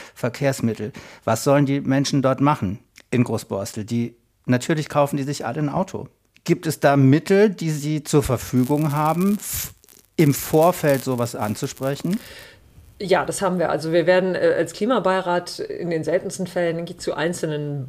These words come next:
Speaker 2: Bauvorhaben uns äußern. Aber natürlich geht es darum, die generellen Prinzipien aufzuzeigen und Leitlinien, äh,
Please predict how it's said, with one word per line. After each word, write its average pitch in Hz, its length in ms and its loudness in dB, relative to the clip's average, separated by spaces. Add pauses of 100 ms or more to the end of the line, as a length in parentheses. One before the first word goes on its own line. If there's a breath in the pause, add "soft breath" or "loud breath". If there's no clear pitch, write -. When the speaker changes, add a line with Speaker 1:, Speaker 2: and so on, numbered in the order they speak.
(120)
Speaker 2:
Bauvorhaben 220 960 -2
uns 208 260 -4
äußern. 214 540 -2 (480 loud breath)
Aber 180 840 0
natürlich 214 540 0
geht 190 180 0
es 175 120 -8
darum, 170 580 -2
die 160 220 -8
generellen 156 600 0
Prinzipien 160 540 -6
aufzuzeigen 160 800 -4
und 151 340 -6
Leitlinien, 151 880 -4
äh, - 120 -16